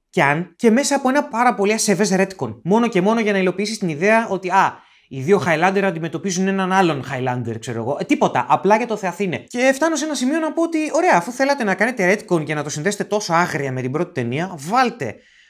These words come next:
ο τύπος που ζητάει εκδίκηση να είναι ο αδερφός του τύπου από το flashback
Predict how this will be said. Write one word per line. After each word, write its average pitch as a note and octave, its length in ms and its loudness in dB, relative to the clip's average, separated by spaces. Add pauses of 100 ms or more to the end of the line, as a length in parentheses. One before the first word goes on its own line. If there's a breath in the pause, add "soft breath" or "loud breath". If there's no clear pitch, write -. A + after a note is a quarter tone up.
(120)
ο E3 200 2
τύπος G3 340 2
που E3 80 -4
ζητάει D3+ 280 0
εκδίκηση D3 720 -4
να A3 200 2
είναι C4+ 140 2
ο A3+ 60 4
αδερφός G#3+ 520 2
του D#3+ 540 4
τύπου C4 180 -2
από - 160 0
το - 80 -6
flashback G3 400 2